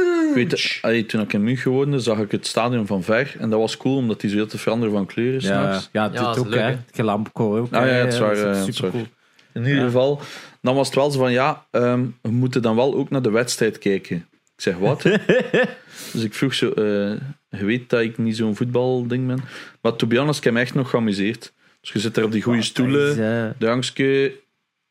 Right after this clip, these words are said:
Speaker 1: eh, hapjes en, ehm,
Speaker 2: Wat spektakel, hè.
Speaker 1: Ja.
Speaker 2: Sport live zien is altijd een ander
Speaker 1: Ah, wel, het is
Speaker 2: gevoel.
Speaker 1: dat, het was wel
Speaker 2: Het is
Speaker 1: nog
Speaker 2: dat.
Speaker 1: nice. Het enige wat sukte was dat zo de, de ploeg,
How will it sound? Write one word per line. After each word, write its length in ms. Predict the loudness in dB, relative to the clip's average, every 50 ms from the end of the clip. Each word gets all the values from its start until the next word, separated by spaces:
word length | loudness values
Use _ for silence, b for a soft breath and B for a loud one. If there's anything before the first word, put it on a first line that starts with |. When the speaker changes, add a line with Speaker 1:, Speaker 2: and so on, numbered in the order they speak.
| _ -4
Speaker 1:
eh, 300 | -2 0 0 2 2 0
hapjes 680 | 0 -2 -2 -2 -2 0 0 0 0 -2 -6 -10 -10 -10
en, 280 | -6 -4 -2 0 0 0
ehm, 380 | 0 0 0 0 0 0 -2 -2
Speaker 2:
Wat 180 | -4 -6 -10
spektakel, 760 | -10 -10 -8 -8 -8 -6 -4 -2 0 0 0 -2 -4 -4 -2
hè. 300 | -2 -2 -2 0 -2 -2 -2 -4 -6 -8 -10 -6 -2
Speaker 1:
Ja. 200 | 0 2 2 4
Speaker 2:
Sport 280 | 4 2 2 2 0
live 360 | 0 2 2 4 2 2 0 -2
zien 200 | -2 -2 0 0
is 120 | 0 0
altijd 300 | 0 0 0 -2 -4 -4
een 100 | -2 -2
ander 280 | 0 0 0 -2 -2 -4
Speaker 1:
Ah, 60 | -2 0
wel, 140 | 2 2
het 120 | 2 2 2
is 60 | 2
Speaker 2:
gevoel. 140 | 0 2 2
Speaker 1:
dat, 100 | 0 0
het 100 | 0 0
was 200 | 0 0 0 0
wel 140 | -2 0 0
Speaker 2:
Het 80 | -2
is 60 | -2
Speaker 1:
nog 100 | -2 -2
Speaker 2:
dat. 80 | -2 -2
Speaker 1:
nice. 120 | -4 -6 -12 B B B B B
Het 120 | B -2
enige 220 | -2 0 2 2
wat 160 | 2 2 0 0
sukte 280 | -2 -2 -2 -2 -2
was 140 | -2 0 0
dat 260 | 0 0 0 0 -2
zo 120 | -4 -4 -2
de, 320 | 0 0 0 0 0 -2 -2
de 200 | -2 -2 -2 -4 -6
ploeg, 360 | -6 -4 -4 -4 -4 -8 -12